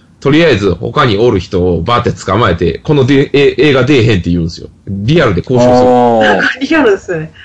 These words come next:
Speaker 1: そうそう。この映画めっちゃ面白そうやろうと。で、そのゲームの目的自体は、星の名誉点一位と、金一位と、バランス一位っていうのが最終的に選出されるんですよ。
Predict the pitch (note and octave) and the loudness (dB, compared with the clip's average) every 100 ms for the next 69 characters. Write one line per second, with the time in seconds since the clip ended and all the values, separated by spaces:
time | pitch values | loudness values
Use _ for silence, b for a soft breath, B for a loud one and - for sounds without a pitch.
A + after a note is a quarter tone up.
0 | B D#3+ C3 G2+ E2 - D#3+ D3+ D3+ C3 | B -2 -2 -2 -4 -2 0 2 2 0
1 | G#2+ B2+ C#3+ C#3 C3 G2+ D#2 C2 - - | 0 -2 0 -2 0 0 -2 -8 -14 -18
2 | _ - D#3+ C#3 E2+ B B B _ - | _ -6 0 0 -2 B B B _ -6
3 | A#3+ A#3+ E3+ B3 D4+ C#4 C4+ A#3+ B3 - | -2 0 0 0 0 0 0 -2 -2 -6
4 | G3+ G3 - - G2 F2 G#2 C#2+ - _ | -6 -8 -4 -2 -2 0 -2 -4 -10 _
5 | _ _ - B3+ - A#3+ A#3 C3+ C3 F3 | _ _ -4 -2 0 0 0 -2 0 2
6 | C#4 D4 C#4+ - G#2 D#2+ - - _ - | 2 2 0 0 -2 -2 -8 -20 _ -6
7 | - D#3 F#2+ - - _ _ _ _ F#3+ | -2 -2 -2 -4 -16 _ _ _ _ 0
8 | B2 - - - - A#3+ A#3+ C3 - A#2 | 2 0 -8 -10 -2 0 2 0 -2 -2
9 | F#2+ F#2+ F#2+ - A#2+ E3 A3 G#3+ E3+ G#2+ | -2 0 -2 -2 -2 0 2 0 0 -4
10 | E2+ G2+ E2 E2+ E2+ F#2 A#2 A2 A2+ F#2+ | -2 -6 -4 -6 -4 -2 -2 -2 -4 -4
11 | F#2 B2 A2 F#2+ - F#2 F2 E2 - | -2 -2 0 -4 -4 -2 -2 -4 -8